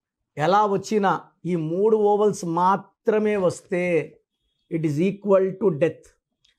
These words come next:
నేను నలభై ఏళ్ళు దాటిన వాళ్ళు చాలామంది ఇలా యుఐఏ వాళ్ళ మీద రీసెర్చ్ చేశాను.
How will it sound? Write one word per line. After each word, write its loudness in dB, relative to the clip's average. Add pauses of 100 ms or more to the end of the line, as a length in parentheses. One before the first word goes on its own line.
నేను 0 (200)
నలభై 2
ఏళ్ళు 2
దాటిన 0
వాళ్ళు 2 (160)
చాలామంది 0 (360)
ఇలా 2
యుఐఏ 0
వాళ్ళ 2
మీద 0
రీసెర్చ్ -2
చేశాను. -4